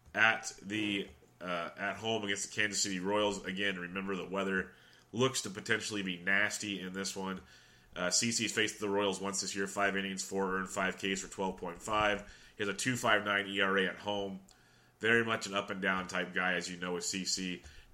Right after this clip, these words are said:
Not really gonna light the world on fire, but he's kind of more of a cash game play, like, you pair him with Chris Sale. Pray the weather doesn't hit, and you get a lot of good bats.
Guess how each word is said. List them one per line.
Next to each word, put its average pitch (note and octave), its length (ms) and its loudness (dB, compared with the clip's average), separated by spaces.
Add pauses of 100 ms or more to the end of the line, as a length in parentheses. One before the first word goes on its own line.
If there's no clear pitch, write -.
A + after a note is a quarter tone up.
Not A2+ 160 2
really A2+ 140 4
gonna F#2+ 140 -2
light G2+ 220 4
the F#2 80 -2
world G2 240 0
on F2+ 120 -4
fire, G#2+ 400 6
but F#2+ 140 -2
he's F2 80 -8
kind G2 180 0
of F#2+ 60 -2
more F#2+ 140 -2
of F2 80 -4
a - 40 -8
cash G2 380 0
game G2 180 -2
play, F#2+ 160 0
like, F2+ 200 0
you F2+ 40 -14
pair F#2+ 200 0
him F#2+ 180 2
with F2+ 180 -4
Chris - 260 -4
Sale. A2+ 380 2 (440)
Pray F#2+ 160 4
the E2+ 100 -4
weather G#2+ 320 6
doesn't G2+ 300 0
hit, G2+ 360 2
and F#2+ 140 -4
you F#2 60 -2
get F2+ 100 0
a F2 40 -2
lot E2+ 180 0
of E2+ 100 -6
good E2+ 160 -8
bats. F#2+ 460 2